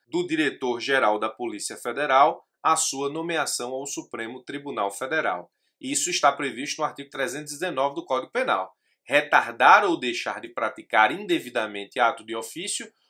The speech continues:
ou praticá-lo contra a disposição expressa de lei para satisfazer interesse ou sentimento pessoal. Aqui está o crime de prevaricação. Ao ser acusado disso, Moro vai e revela os conteúdos de conversa no WhatsApp,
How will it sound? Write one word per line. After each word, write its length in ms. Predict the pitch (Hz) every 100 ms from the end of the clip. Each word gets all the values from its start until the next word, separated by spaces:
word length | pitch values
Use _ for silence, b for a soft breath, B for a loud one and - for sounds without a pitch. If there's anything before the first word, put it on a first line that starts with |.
| _
ou 280 | - 170 180
praticá-lo 840 | - 123 - 151 - 156 180 185 -
contra 540 | 190 233 294 262 226
a 20 |
disposição 680 | 180 160 - 151 147 - 123
expressa 480 | 117 - 110 - 135
de 100 | 156
lei 220 | 175 160
para 260 | - 143 156
satisfazer 640 | 156 156 - 170 123 120
interesse 460 | 147 165 117 113 139
ou 40 |
sentimento 500 | - 151 120 107 -
pessoal. 600 | - 151 110 127 123 - _ _ -
Aqui 200 | - 139
está 220 | - 131
o 100 | 135
crime 280 | - 120 120
de 160 | 123 -
prevaricação. 1120 | 147 160 175 151 156 139 - 156 - - - _ b b b
Ao 240 | - 285 311
ser 300 | - 180 151
acusado 640 | 143 143 120 117 120 170
disso, 500 | 147 165 196 - 226
Moro 380 | - 131 143 180
vai 380 | 120 110 101 131 -
e 80 |
revela 640 | 151 190 143 113 104 123 143 _ -
os 280 | 151 175 -
conteúdos 760 | 170 170 143 120 143 160 143
de 120 | 131
conversa 600 | 143 135 104 101 98 -
no 160 | 117 123
WhatsApp, 760 | 165 180 131 131 135 - 190